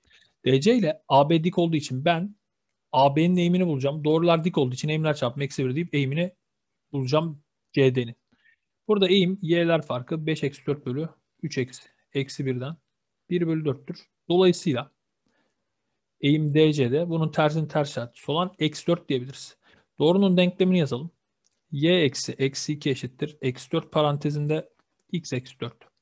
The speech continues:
Y artı iki eşittir eksi dört x artı on altı. Hepsini sol tarafa toplarsak dört x artı y eksi on dört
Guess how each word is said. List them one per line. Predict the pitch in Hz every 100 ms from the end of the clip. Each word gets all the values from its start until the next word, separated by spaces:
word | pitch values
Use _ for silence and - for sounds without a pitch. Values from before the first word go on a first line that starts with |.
| _ _ _ _ _ _ -
Y | 135 180
artı | 185 156 -
iki | 170 143 175
eşittir | 143 127 - 165 _ -
eksi | 139 135 160
dört | 156 151 147
x | - - -
artı | 131 127 -
on | 131 160
altı. | 156 147 160 160 _ _ _ _ _ -
Hepsini | 208 208 139 117 - _ -
sol | 151 151
tarafa | 160 160
toplarsak | 160 151 151 - 151 - _ _ -
dört | 147 156 160
x | 165 - _ -
artı | 151 131 127 170
y | 160 156 156 _ _ _ _ _ _ _ _ -
eksi | 147 147 -
on | 180 180
dört | 147 147 -